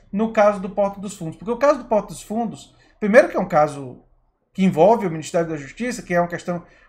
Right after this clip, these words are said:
de terrorismo, mas a segunda coisa é que colocaria ele numa saia justa.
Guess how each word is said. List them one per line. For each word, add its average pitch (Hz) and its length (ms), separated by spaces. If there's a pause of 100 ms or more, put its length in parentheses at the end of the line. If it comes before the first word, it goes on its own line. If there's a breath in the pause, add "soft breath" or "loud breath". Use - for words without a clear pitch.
(140 soft breath)
de 156 140
terrorismo, 180 680 (440 soft breath)
mas 262 180
a 285 40
segunda 330 420
coisa 247 520
é 226 80
que - 140
colocaria 240 640
ele 240 220
numa 247 180
saia 240 360
justa. 214 500